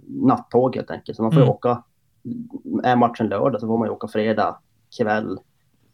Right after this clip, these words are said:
Speaker 1: komma dit på morgonen, vara där och så åka hem med nattåget och komma hem typ söndag
Speaker 2: Ja,
Speaker 1: morgon,
Speaker 2: okej.
Speaker 1: förmiddag. Så det är liksom ett, <laughs> det är en helg för en match och
Speaker 2: Ja, men
Speaker 1: så.
Speaker 2: det var nä-, min nästa fråga om, om man jobbar liksom, alltså det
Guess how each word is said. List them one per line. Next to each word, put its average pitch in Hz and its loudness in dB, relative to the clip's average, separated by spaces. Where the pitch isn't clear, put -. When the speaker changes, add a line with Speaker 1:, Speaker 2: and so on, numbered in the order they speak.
Speaker 1:
komma 123 2
dit 110 0
på 113 -2
morgonen, 104 0
vara 104 2
där 104 2
och 98 -6
så - -10
åka 107 -8
hem 101 -4
med 104 -2
nattåget 101 -6
och - -10
komma 101 -8
hem 113 -2
typ 110 -12
söndag 90 -4
Speaker 2:
Ja, - 0
Speaker 1:
morgon, 104 -2
Speaker 2:
okej. 87 -6
Speaker 1:
förmiddag. - -8
Så 120 -2
det 113 4
är 120 4
liksom 117 2
ett, - -4
<laughs> - -18
det 135 6
är 131 10
en 127 8
helg 131 6
för 117 4
en 113 4
match - -4
och 104 -6
Speaker 2:
Ja, 160 6
men 156 4
Speaker 1:
så. 160 2
Speaker 2:
det 160 2
var 170 4
nä-, 185 2
min 160 4
nästa 151 0
fråga 151 0
om, 135 2
om 131 0
man 131 4
jobbar 131 2
liksom, 123 0
alltså 135 -2
det 139 -4